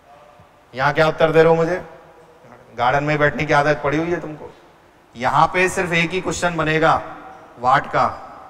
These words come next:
क्या लाता है वो, तो answer क्या मिलेगा, Fresh। समझ गए? यहाँ तुम पहुँच गए primary school में, तुम्हारा knowledge अभी तक वैसा ही है।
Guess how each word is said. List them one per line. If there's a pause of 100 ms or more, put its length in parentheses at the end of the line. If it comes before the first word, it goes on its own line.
(180)
क्या
लाता
है
वो, (460)
तो
answer
क्या
मिलेगा,
Fresh। (3000)
समझ
गए? (480)
यहाँ
तुम
पहुँच
गए
primary
school
में, (580)
तुम्हारा
knowledge
अभी
तक
वैसा
ही
है।